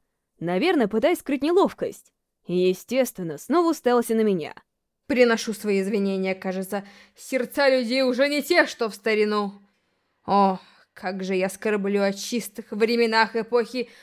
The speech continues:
Speaker 2: Мурамачи! А ты разве нет, Хачиман?
Speaker 1: Ни в коем разе, иди и сдохни, а!
Speaker 2: <laughs> Как будто смерть напугает меня!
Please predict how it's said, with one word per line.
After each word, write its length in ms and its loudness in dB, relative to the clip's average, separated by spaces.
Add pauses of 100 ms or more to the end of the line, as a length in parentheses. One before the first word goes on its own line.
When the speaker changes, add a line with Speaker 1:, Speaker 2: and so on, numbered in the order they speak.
(120)
Speaker 2:
Мурамачи! 1000 4 (1160)
А 140 -8
ты 200 -2
разве 380 0
нет, 320 0
Хачиман? 920 0 (880)
Speaker 1:
Ни 200 2
в 80 -12
коем 260 4
разе, 440 2
иди 280 4
и 40 2
сдохни, 420 0
а! 120 2 (580)
Speaker 2:
<laughs> 840 -4 (600)
Как 300 -2
будто 340 -4
смерть 560 2
напугает 680 2
меня! 480 -4